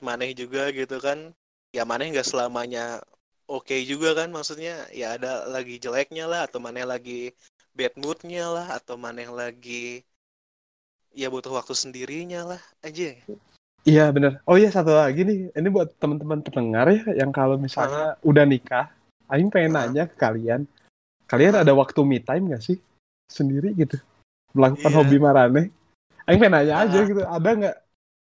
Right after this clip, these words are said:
Speaker 2: Apa me
Speaker 1: Soalnya
Speaker 2: time-nya
Speaker 1: jadi
Speaker 2: dilakukan dengan
Speaker 1: keresahannya
Speaker 2: istri,
Speaker 1: gitu ya.
Speaker 2: istri atau suami kalian gitu?
Speaker 1: Kayak, kayak soalnya kalau misalkan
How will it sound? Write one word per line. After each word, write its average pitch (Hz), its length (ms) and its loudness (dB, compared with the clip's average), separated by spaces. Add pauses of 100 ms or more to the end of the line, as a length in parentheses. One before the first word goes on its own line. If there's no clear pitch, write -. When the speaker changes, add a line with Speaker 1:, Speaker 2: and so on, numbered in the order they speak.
(280)
Speaker 2:
Apa 165 160 -4
me 170 160 0
Speaker 1:
Soalnya 165 80 -4
Speaker 2:
time-nya 160 240 0
Speaker 1:
jadi 226 160 0
Speaker 2:
dilakukan 156 320 4
dengan 202 160 2
Speaker 1:
keresahannya 131 160 4
Speaker 2:
istri, 147 160 0
Speaker 1:
gitu 165 160 2
ya. 147 160 4
Speaker 2:
istri 185 300 2 (100)
atau 175 160 -2
suami 175 260 0 (140)
kalian 190 420 2 (140)
gitu? 131 140 -16 (420)
Speaker 1:
Kayak, 127 480 0 (640)
kayak 135 160 0
soalnya 131 480 0
kalau 202 240 -4
misalkan 135 320 -8